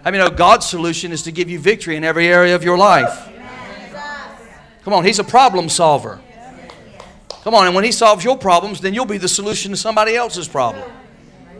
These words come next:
Hmm? Oh, Jesus. You say, "I'm a drug addict, but I ain't used drugs in thirty years."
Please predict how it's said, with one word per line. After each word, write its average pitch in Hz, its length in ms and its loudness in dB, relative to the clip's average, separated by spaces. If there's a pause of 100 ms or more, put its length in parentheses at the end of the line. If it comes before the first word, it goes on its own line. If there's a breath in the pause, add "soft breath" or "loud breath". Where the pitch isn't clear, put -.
(340)
Hmm? 220 300 -6 (960)
Oh, 170 300 0
Jesus. 175 720 -4 (3250 loud breath)
You 131 60 -6
say, 139 160 0
"I'm 151 140 2
a 170 40 2
drug 175 320 4
addict, 127 300 0
but 123 80 -6
I 127 100 2
ain't 147 220 -4
used 143 180 -8
drugs 143 320 -6
in 117 80 -12
thirty 127 240 -10
years." 123 480 -12